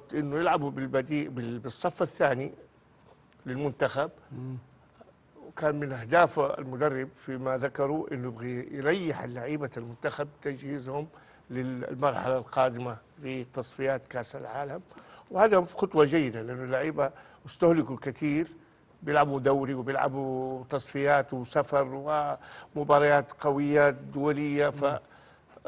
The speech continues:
Speaker 1: فرصة إنه يعطيهم راحة يستجمعوا لل-، للتصفيات القادمة.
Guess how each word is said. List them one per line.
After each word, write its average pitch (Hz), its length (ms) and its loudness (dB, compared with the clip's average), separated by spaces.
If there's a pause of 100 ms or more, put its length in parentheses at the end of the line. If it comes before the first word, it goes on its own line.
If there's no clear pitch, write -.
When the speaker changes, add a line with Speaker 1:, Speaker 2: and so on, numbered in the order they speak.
(500)
Speaker 1:
فرصة 190 460 4
إنه 156 240 2
يعطيهم 135 480 -2
راحة 135 380 2 (400)
يستجمعوا 151 800 -2 (1000)
لل-، 147 520 -6
للتصفيات 139 540 -4
القادمة. 113 460 -6